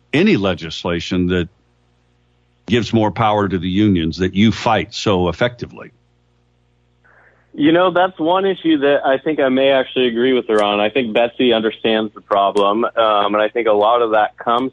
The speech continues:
Speaker 2: from her being one of the only, um, Democratic senators who is also a small business owner. You know, she's actually got to see, uh, the other side of all of this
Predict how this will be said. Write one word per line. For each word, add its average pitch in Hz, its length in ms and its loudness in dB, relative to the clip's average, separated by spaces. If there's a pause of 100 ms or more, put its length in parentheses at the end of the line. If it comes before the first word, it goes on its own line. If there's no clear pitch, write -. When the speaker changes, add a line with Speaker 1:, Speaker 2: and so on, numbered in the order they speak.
Speaker 2:
from 107 300 -2
her 110 140 0
being 107 320 0
one 107 140 0
of 98 100 -6
the 104 180 0
only, 110 560 2
um, 101 480 0 (200)
Democratic 101 680 0
senators 101 480 0
who 107 140 0
is 101 100 0
also 110 360 0
a 101 120 -2
small 117 200 -2
business 117 360 -2
owner. 90 320 -6 (340)
You 117 120 2
know, 117 200 2
she's 120 260 0
actually 117 320 -2
got 113 240 0
to 113 180 -4
see, 120 340 0
uh, 110 260 2
the 110 180 0
other 110 180 0 (100)
side 131 220 0
of 98 120 -4
all 98 180 0
of 95 100 -6
this 101 220 -2